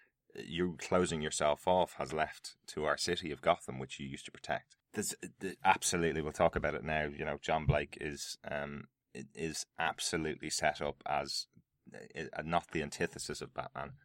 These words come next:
not the antithesis of Bruce Wayne. He's set up as exactly the same character as Bruce Wayne, a young ide-, idealistic character in this corrupted city who is incorruptible.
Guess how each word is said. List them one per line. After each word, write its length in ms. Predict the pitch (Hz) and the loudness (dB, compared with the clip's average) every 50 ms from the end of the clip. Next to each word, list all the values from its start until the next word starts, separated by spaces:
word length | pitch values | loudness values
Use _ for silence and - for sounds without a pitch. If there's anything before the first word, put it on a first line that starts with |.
| _ _ - | _ _ -4
not 180 | - 80 - | -2 -2 -2
the 80 | 67 73 | -2 -4
antithesis 560 | 69 - - - 78 - - - - 76 69 | -6 -6 -4 -4 -4 -4 -4 -8 -10 -8 -8
of 100 | 69 71 | -10 -8
Bruce 240 | - 73 69 67 - | -8 -8 -8 -6 -6
Wayne. 280 | 71 73 71 71 67 - _ _ _ - | -6 -4 -4 -4 -6 -10 _ _ _ -4
He's 160 | - 71 - | -4 -2 0
set 160 | - 78 - | 0 0 0
up 140 | 76 - - | -2 -4 -6
as 140 | 67 69 69 | -6 -6 -6
exactly 420 | 69 64 - 71 67 - - 73 | -6 -6 -4 -4 -4 -4 -4 -6
the 120 | 71 67 67 | -6 -6 -6
same 180 | - - - | -8 -8 -8
character 420 | - - 69 69 71 67 - - 71 | -4 -2 -2 -2 -2 -4 -6 -6 -6
as 100 | 69 65 | -6 -6
Bruce 280 | - - - - - | -8 -10 -12 -10 -10
Wayne, 240 | - 69 71 69 69 - _ - _ _ - - | -8 -8 -8 -8 -12 -14 _ -20 _ _ -8 -6
a 40 | |
young 260 | 78 73 78 78 76 62 | -2 -2 0 0 -2 -2
ide-, 240 | - 76 71 65 69 71 - - - - | -4 -4 -4 -2 -4 -4 -4 -6 -8 -6
idealistic 680 | - 76 73 71 67 71 71 71 80 82 - - 76 - | -2 -2 -2 -2 -4 -6 -6 -4 -4 -4 -4 -6 -8 -4
character 500 | - - 76 76 73 - - 80 76 - _ _ _ _ - | 0 2 2 2 2 0 -2 -2 -2 -2 _ _ _ _ -10
in 220 | - 78 76 73 | -8 -6 -6 -6
this 140 | 73 - - | -6 -6 -8
corrupted 420 | - - 82 80 73 - 73 71 | -6 -2 -2 0 0 0 -2 -4
city 380 | - - 73 71 - 73 69 - | -4 -2 -4 -4 -4 -6 -8 -6
who 140 | - 80 71 71 | -6 -6 -4 -4
is 80 | 71 | -4
incorruptible. 640 | 78 71 69 - - - - - - - - - - | -6 -6 -8 -6 -8 -8 -8 -6 -8 -10 -10 -10 -18